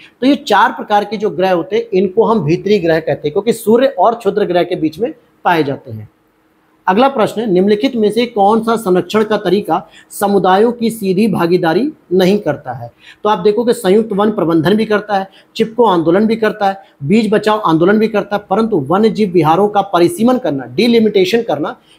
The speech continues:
ये सीधी सीधी भागीदारी सुनिश्चित नहीं करता। अगला प्रश्न है, आइसोनेफ रेखा होती है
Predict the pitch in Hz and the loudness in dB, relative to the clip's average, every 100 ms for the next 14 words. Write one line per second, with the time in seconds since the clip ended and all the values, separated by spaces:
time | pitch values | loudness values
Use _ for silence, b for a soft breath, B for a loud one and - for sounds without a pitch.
0 | - 139 262 285 202 202 202 202 160 160 | -6 0 2 2 0 -2 -2 -2 0 2
1 | 160 156 254 - - 175 156 233 226 151 | 2 2 0 -2 -4 0 0 0 0 0
2 | 147 123 - 110 - _ _ _ _ _ | 0 -4 -12 -18 -20 _ _ _ _ _
3 | _ _ _ _ _ _ _ B B B | _ _ _ _ _ _ _ B B B
4 | 180 202 277 247 220 247 254 175 185 214 | 0 2 2 0 -2 -2 0 0 2 -2
5 | - 269 208 196 180 - 110 b b 151 | -2 0 2 2 0 -4 -18 b b 0
6 | 190 196 226 185 185 180 | 0 2 2 2 0 -2